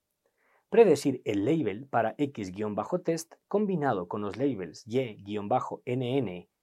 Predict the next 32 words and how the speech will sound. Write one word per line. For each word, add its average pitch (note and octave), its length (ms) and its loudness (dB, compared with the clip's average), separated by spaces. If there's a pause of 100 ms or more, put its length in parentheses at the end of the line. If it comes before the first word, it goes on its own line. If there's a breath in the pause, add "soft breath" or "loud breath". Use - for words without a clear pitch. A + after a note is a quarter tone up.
(720)
E C#3 340 0
punto G#2+ 380 -4
G C#3+ 260 -4
punto D#3 460 0 (300 soft breath)
por A3+ 100 4
la G#3+ 100 6
mayoría G#2+ 520 2
de A#2 100 -2
votos. - 460 -2 (720)
La D#3 100 2
siguiente A3 400 -2
figura G#2+ 520 0
muestra F3+ 400 0
un E3+ 140 0
espacio D3 500 -2
de A2+ 100 0
dos A2+ 220 -4
dimensiones C3 680 -4
para G#2+ 240 -2
un D3+ 160 -2
problema C3 480 0
de A2+ 160 -8
clasificación. - 840 -2 (880 soft breath)
Si F3 180 4
tenemos F#3+ 580 4
un E3+ 180 0
registro E3+ 460 -2
nuevo, G#2 400 2 (100)
por G#2+ 160 -2
ejemplo, G#2 540 0
las C3 260 0
X, F#3 420 -4